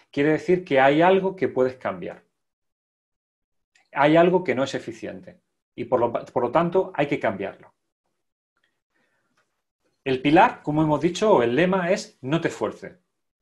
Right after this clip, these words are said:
Y él ya lo identifica a través de una serie de, eh, indicadores. Por ejemplo, la fatiga innecesaria.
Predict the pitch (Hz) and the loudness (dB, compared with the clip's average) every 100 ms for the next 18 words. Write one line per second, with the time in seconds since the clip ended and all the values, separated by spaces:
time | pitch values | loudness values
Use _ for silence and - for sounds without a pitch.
0 | _ _ _ _ _ _ _ 147 196 214 | _ _ _ _ _ _ _ 2 2 4
1 | 208 190 170 165 156 156 196 185 180 156 | 2 4 4 2 -2 -6 -6 -2 0 2
2 | 151 165 143 165 170 - _ 135 147 147 | 2 0 0 -2 -4 -8 _ -6 -4 -2
3 | 147 151 127 135 143 143 139 123 117 113 | -2 0 0 -2 -2 -2 -6 -8 -4 -4
4 | 113 127 117 110 98 95 95 - _ _ | -4 -6 -6 -2 -2 -2 -10 -18 _ _
5 | 113 107 123 135 151 123 113 - 117 151 | -10 -6 -8 -4 -2 0 0 0 -2 0
6 | 123 110 101 - 117 95 90 92 | -4 -6 -8 -14 -14 -12 -12 -14